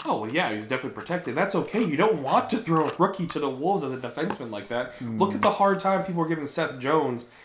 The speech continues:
Speaker 1: and he was still good. Like, he was good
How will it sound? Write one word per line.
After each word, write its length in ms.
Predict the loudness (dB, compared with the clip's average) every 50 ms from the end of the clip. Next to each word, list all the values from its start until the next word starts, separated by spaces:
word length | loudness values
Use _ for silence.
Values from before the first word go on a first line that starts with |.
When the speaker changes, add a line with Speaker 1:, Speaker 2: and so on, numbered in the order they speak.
| -10 -2
Speaker 1:
and 80 | 2 4
he 80 | 6
was 160 | 6 6 4 4
still 180 | 2 2 2
good. 520 | 2 0 2 6 6 8 6 6 2 -4 -14 -18 -20 _ _ _ -4 -2
Like, 220 | 0 0 0 -2 -8
he 160 | -4 -2 0 2
was 180 | 2 0 0
good 560 | 0 -2 2 4 6 6 6 6 4 0 -4